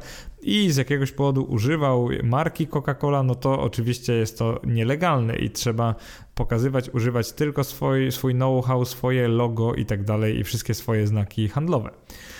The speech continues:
E, trzecie wymaganie to to, że w odniesieniu do informacji na temat osiągnięć, na przykład wielkości sprzedaży produktu czy przychodów, emitent powinien wykazywać w sposób klarowny,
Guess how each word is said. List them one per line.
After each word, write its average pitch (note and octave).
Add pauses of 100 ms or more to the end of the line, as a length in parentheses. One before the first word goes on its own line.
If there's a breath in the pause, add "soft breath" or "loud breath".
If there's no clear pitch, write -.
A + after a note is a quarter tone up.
(200 loud breath)
E, C3+
trzecie F#3+
wymaganie F3
to D3 (280)
to, D#3+
że C#3+
w C3
odniesieniu D3
do D3
informacji C#3
na B2+
temat C3
osiągnięć, E3
na A#2
przykład A2
wielkości A2
sprzedaży E3+
produktu D3+
czy A2
przychodów, D3+ (400 loud breath)
emitent F3
powinien D3+
wykazywać C3
w -
sposób A#2+
klarowny, C3